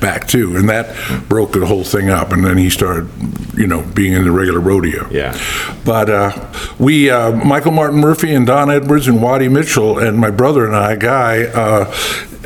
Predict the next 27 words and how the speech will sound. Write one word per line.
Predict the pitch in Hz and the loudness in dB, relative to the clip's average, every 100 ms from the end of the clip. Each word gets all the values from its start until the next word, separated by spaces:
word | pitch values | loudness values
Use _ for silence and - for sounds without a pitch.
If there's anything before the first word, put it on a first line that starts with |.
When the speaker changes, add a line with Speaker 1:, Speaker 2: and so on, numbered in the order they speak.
| - 127 | -2 2
Speaker 1:
did | 151 135 | 2 2
a | |
fundraising | 123 156 151 135 117 107 | 0 2 4 4 2 2
concert | - 117 107 - 101 107 - | 0 0 0 0 0 -2 -4
in | 107 95 | 0 2
Crockett, | 131 104 101 104 - | 2 0 -2 -4 -4
which | - 113 110 | -2 0 0
is | 98 | 0
where, | 101 98 | 2 2
of | 101 - - | 0 -4 -6
course, | - 98 - | -2 -2 -2
we're | |
from, | 101 117 110 107 - - - | 0 0 0 -2 -4 -4 -2
trying | - 165 156 | 0 2 2
to | |
get | 139 147 | 2 2
some | - 139 | 2 2
money | 147 151 | 2 2
together | 127 123 127 120 | 2 2 2 2
to, | 113 110 95 | 2 0 0
to | 107 | 0
get | 113 | 0
a | 92 | 0
statue | - 123 127 - 139 | 0 0 0 2 4
of | 123 | 4
Murtis | 127 135 143 135 | 4 2 2 0
built. | - 139 160 - | 0 0 0 -4